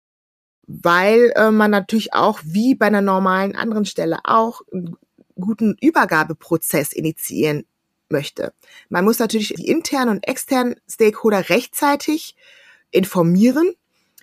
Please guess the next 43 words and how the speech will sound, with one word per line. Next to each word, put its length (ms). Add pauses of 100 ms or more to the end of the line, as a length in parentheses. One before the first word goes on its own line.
dass 360
der 120
Corporate 340
Influencer 440
das 140
Unternehmen 360
verlässt 380
und 180 (300)
deshalb 380
dann 140
nicht 120
mehr 160
aktiv 400
wird. 240 (680)
Und, 360
ähm, 240
das 120
finde 120
ich 80
spannend, 240
dass 100
du 60
gesagt 260
hast, 100
wenn 80
er 60
das 100
Unternehmen 380
verlässt, 320
weil 80
es 80
kann 160
auch 80
sein, 260
die 60
Situation 560
sein, 160
dass 180
ein 200
Corporate 320
Influencer 420
gibt's 300
auch, 280